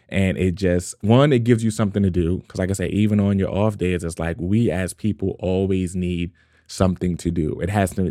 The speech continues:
it doesn't have to be stuff that we do every other day, but it has to be something that keeps us busy. If you don't use it, you lose it. So if it's like, "You know what? I get up, I make myself a decent breakfast, I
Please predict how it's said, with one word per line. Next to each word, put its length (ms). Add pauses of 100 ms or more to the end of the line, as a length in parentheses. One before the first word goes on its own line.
(140)
it 60
doesn't 220
have 200
to 80
be 300 (120)
stuff 340
that 160
we 80
do 240
every 300
other 200
day, 320 (340)
but 120
it 60
has 260
to 80
be 100
something 460
that 300 (800)
keeps 320
us 340 (200)
busy. 520
If 120
you 60
don't 200
use 180
it, 160
you 100
lose 220
it. 160
So 340 (420)
if 180
it's 80
like, 160
"You 60
know 140
what? 260 (420)
I 140
get 240
up, 260 (320)
I 60
make 200
myself 380
a 40
decent 360
breakfast, 500
I 280